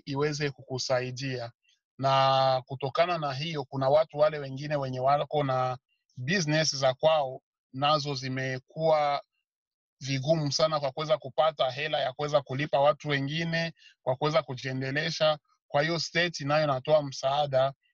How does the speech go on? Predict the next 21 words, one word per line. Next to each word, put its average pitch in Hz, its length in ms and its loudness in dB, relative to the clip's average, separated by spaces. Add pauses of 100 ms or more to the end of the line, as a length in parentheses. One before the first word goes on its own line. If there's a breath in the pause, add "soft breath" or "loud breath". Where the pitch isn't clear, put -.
(140)
kutokana 143 480 -2
na 131 140 -4
wale 139 260 2
watu 143 540 0
wenye 131 320 -4
wanahitaji 139 920 -2 (400)
hiyo 143 220 -2
msaada. 127 720 0 (460)
Kwa 131 200 4
hiyo 151 300 -2
state 160 580 -6 (340)
iko 143 320 0
hapo. 170 500 2
Kama 143 340 0
unahitaji 156 720 0
msaada, 165 760 -2
unaweza 147 400 -2 (1700)
ukatuulizia 151 720 2
na 143 140 -4
tutakupatia 143 880 0
maelekezo 139 840 -6